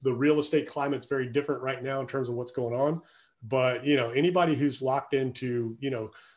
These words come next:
short-term interest only needs to make sure that they have some options at the back end of that and that they're not guaranteeing that debt.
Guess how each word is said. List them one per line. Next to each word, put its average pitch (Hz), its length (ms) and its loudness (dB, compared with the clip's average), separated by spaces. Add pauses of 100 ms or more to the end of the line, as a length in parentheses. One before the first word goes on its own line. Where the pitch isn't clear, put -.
short-term 151 760 4
interest 143 420 0
only 139 360 4
needs 123 200 -4
to - 80 -10
make 127 160 -2
sure 135 160 0
that 123 120 -2
they 120 120 -2
have 123 160 -4
some 110 160 -8
options 127 400 -2
at 110 60 -10
the 110 60 -12
back 139 280 -4
end 110 120 -4
of 104 80 -8
that 110 220 -4
and 113 120 -6
that 117 100 -4
they're 110 100 -6
not 127 280 -4
guaranteeing 127 500 -2
that 107 200 -10
debt. 107 240 -8